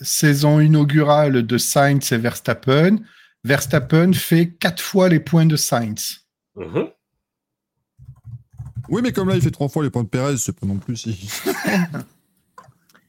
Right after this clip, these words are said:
Speaker 2: J'avais fait le bilan, euh, on avait fait le bilan de Max Verstappen et de Carlos Sainz. Euh, c'était quarante-neuf points contre dix-huit, c'était dix-sept en faveur de Verstappen en course et dix-neuf en faveur de Verstappen en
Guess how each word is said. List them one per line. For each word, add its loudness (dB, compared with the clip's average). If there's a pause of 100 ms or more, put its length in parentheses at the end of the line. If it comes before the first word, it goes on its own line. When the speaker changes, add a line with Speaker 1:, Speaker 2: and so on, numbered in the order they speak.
(280)
Speaker 2:
J'avais 2
fait -2
le -4
bilan, 0
euh, -6
on -4
avait 0
fait -6
le -8
bilan -6
de -4
Max -6
Verstappen -8
et -10
de -18
Carlos -8
Sainz. -10 (580)
Euh, -4
c'était -10
quarante-neuf 0
points 0
contre -10
dix-huit, -10
c'était -10
dix-sept -6
en -4
faveur -2
de -2
Verstappen -4
en -6
course -6
et -4
dix-neuf -6
en -6
faveur -2
de -4
Verstappen -6
en -4